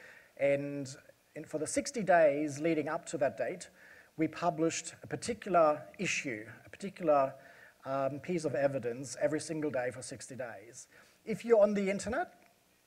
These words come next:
you quickly scroll through them and it doesn't quite look as impressive as having them all in front of you. So maybe afterwards, um, come to the front, have a look at the,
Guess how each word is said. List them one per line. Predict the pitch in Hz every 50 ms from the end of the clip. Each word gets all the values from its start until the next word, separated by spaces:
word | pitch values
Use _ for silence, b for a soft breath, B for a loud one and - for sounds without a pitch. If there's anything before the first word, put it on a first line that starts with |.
| _ _ _ _ _ _ _ - _ -
you | 165 175 202
quickly | - - - 277 269 - 240 233
scroll | - - - - 190 190 175 170 165
through | 160 - - 202 208 208 185
them | 147 131 160 185 185 175 -
and | - 170
it | 165 139
doesn't | 180 170 170 170 170 156
quite | - 180 170 151 135
look | 160 165 151
as | 147 139 131
impressive | 135 131 - - 175 - - - 120 131 170 160 156 - -
as | 151 151 143 143 143 143 139 131 131 - - - _ _ _ _ _ _ _ _ _ _ -
having | - 165 151 147 139
them | 143 143 151
all | 147 139 135
in | 131
front | - - 139 131 143
of | 135 -
you. | 123 - - - B B B B B B B B B -
So | - - 160 156 156 160 160 151
maybe | 151 165 170 170 165 160
afterwards, | 139 139 147 143 - - 156 120 117 117 120 123 120 127 131 131 - -
um, | 135 131 127 123 123 123 120 123 127 - -
come | - - 165 156 151 143
to | - 156
the | 139
front, | 131 - - 135 127 127 127 120
have | - - 147 139
a | 143
look | 131 147 147 - - - -
at | 135 131 123 - - 123 B B B B B B B B _
the, | - 143 139 139 139 139 139 151